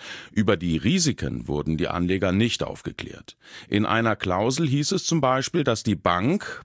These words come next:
bei einer Insolvenz von Lehman ein Sonderkündigungsrecht hat, mit der Folge, dass die Anleger dann unter Umständen leer ausgehen und ihr Geld weg ist. So kam es dann auch. Lehman ging pleite,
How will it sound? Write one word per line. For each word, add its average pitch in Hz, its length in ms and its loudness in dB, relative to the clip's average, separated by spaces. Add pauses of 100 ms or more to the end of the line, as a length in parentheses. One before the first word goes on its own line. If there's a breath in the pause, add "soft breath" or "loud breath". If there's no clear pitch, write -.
bei 85 240 0
einer 76 400 -2
Insolvenz 71 580 0
von 135 140 2
Lehman 143 320 2 (160 loud breath)
ein 120 180 2
Sonderkündigungsrecht 87 1500 0
hat, 123 180 0 (240 loud breath)
mit 113 160 -2
der 113 100 2
Folge, 117 380 0
dass 135 160 0
die 117 120 0
Anleger 117 440 4
dann 120 160 2
unter 107 220 2
Umständen 104 440 0
leer 113 400 4
ausgehen 127 560 2
und 101 200 0
ihr 98 120 0
Geld 85 340 -2
weg 69 200 -2
ist. - 340 -8 (420 loud breath)
So 101 260 0
kam 73 380 -2
es - 180 -6
dann 73 200 -4
auch. - 480 -10
Lehman 95 380 2
ging 78 200 -2
pleite, 120 480 0